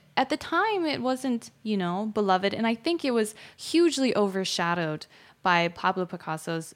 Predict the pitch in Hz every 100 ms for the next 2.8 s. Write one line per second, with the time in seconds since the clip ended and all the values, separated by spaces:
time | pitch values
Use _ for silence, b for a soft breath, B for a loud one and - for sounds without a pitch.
0 | - 170 160 180 160 156 170 165 160 -
1 | - 175 - 175 - - 160 - 175 156
2 | 165 170 175 160 156 160 60